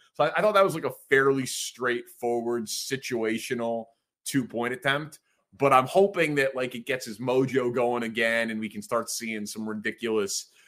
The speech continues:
go for it situations 'cause it makes him fun. Um, Chiefs Rams, I didn't have a lot for this game personally because I went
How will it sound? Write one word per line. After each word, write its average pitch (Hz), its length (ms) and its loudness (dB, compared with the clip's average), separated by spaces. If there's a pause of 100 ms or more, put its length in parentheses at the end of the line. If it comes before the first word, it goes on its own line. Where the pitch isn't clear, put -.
(160)
go 120 180 4
for 104 220 0
it 92 80 -4
situations 95 560 -6
'cause 101 120 -10
it 104 80 -6
makes 120 240 0
him 95 120 -10
fun. 90 400 -6 (580)
Um, 139 520 2 (720)
Chiefs 262 440 0
Rams, 123 840 -2 (960)
I 147 180 6
didn't 262 340 0 (1080)
have 151 380 4
a 165 40 4
lot 135 520 4 (160)
for - 280 0
this 123 360 -2
game 120 720 0
personally 101 880 -6 (460)
because 139 280 0
I 143 140 4
went 160 300 2